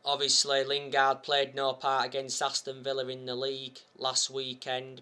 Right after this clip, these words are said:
but obviously played against West Ham in the Carabao Cup. Put a pretty decent performance out, you know, had some good chances. Uh, should have won a penalty as well because he got pr-, brought down by Mark Noble. He was greedy in that game, though.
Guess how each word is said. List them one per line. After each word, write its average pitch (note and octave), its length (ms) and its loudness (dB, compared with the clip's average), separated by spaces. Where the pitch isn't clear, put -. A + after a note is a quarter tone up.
but A#2+ 80 0
obviously B2 420 -2
played B2+ 380 -2
against B2 340 -8
West B2+ 220 0
Ham B2 180 -6
in B2 100 -10
the A#2+ 80 -10
Carabao A#2 600 -6
Cup. - 320 -4
Put D#3+ 160 2
a C3+ 60 -4
pretty C#3 260 -4
decent C3+ 480 -6
performance C3+ 600 -4
out, C#3 220 -2
you C3+ 80 -8
know, B2 200 -6
had C3 220 -4
some B2+ 260 -6
good B2 240 -6
chances. B2+ 680 -6
Uh, A#2+ 240 0
should E3 220 2
have D#3+ 80 2
won D3 160 -2
a C3+ 40 -2
penalty C#3 520 -2
as A#2+ 120 -8
well C#3+ 240 2
because B2 280 -8
he B2 80 -6
got A#2+ 260 -4
pr-, - 120 -14
brought C3 300 2
down C3 260 -2
by B2 240 0
Mark A#2+ 380 -4
Noble. C#3 600 -4
He C#3+ 100 -4
was C#3 160 -2
greedy D3+ 420 2
in B2 100 -4
that A#2 220 -6
game, A#2 360 -6
though. A2 300 -6